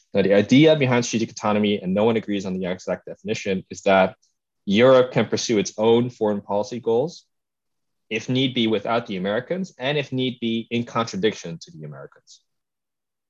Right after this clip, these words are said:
All right, so if you want to trade with Iran, we should be able to trade with Iran. That's sort of the idea. In Trump,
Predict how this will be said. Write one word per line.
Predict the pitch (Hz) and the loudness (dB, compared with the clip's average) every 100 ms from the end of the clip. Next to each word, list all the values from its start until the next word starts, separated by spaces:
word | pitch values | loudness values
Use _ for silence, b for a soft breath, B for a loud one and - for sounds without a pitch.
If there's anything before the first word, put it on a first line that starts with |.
| - | 0
All | |
right, | 101 104 | 0 2
so | 98 | -2
if | 92 | 0
you | |
want | 117 110 | 4 4
to | 101 | 4
trade | 104 | 2
with | 90 | 2
Iran, | 90 104 | 2 2
we | 107 | 0
should | - | 0
be | 98 | 0
able | 92 | 0
to | 92 | -2
trade | - 85 | -6 -6
with | 80 | -8
Iran. | 76 71 80 _ _ - | -12 -14 -18 _ _ -6
That's | - - | -6 -4
sort | 82 | -6
of | 80 | -4
the | 80 | -4
idea. | 73 - 90 113 _ _ _ _ _ _ _ _ 226 | -4 -8 -12 -12 _ _ _ _ _ _ _ _ 0
In | 226 | 0
Trump, | - 220 127 - | 4 4 4 0